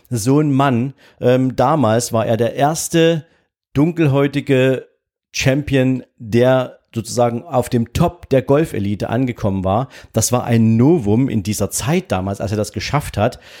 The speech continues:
Ähm, und mittlerweile, ähm, ist das etabliert. Aber er wollte unbedingt der Erste sein, der das schafft. Und er hat's geschafft.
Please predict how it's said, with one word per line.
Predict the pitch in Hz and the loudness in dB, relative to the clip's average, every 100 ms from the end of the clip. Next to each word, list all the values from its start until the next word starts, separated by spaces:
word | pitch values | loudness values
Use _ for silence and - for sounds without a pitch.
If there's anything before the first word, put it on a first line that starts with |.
| - | -6
Ähm, | 110 117 120 117 - | 0 2 2 0 0
und | 120 117 - - _ _ _ _ _ _ _ | 0 2 -2 -10 _ _ _ _ _ _ _
mittlerweile, | 117 120 117 107 123 151 113 127 131 - - | -2 0 2 2 2 4 4 4 2 0 0
ähm, | 117 117 120 135 190 _ _ | 0 2 0 -4 -12 _ _
ist | 151 120 131 | -6 -4 -2
das | 123 - - | -2 -4 -4
etabliert. | 127 127 123 117 165 208 - - _ - - | -2 0 0 0 -2 -2 -6 -18 _ -16 -2
Aber | 120 123 - | 0 0 0
er | 175 202 110 | 0 0 0
wollte | 196 233 247 190 | 2 2 2 -2
unbedingt | 240 233 185 165 190 208 | 0 0 2 2 0 0
der | 165 143 | 0 0
Erste | 170 190 - 156 | 0 -2 0 0
sein, | 151 170 170 | 2 2 2
der | 151 | 2
das | 139 156 131 | 2 0 0
schafft. | - 196 160 | 0 -2 0
Und | 127 | -2
er | 127 | 0
hat's | 123 170 - | 2 0 -2
geschafft. | 160 - 185 - | -4 -2 -2 -4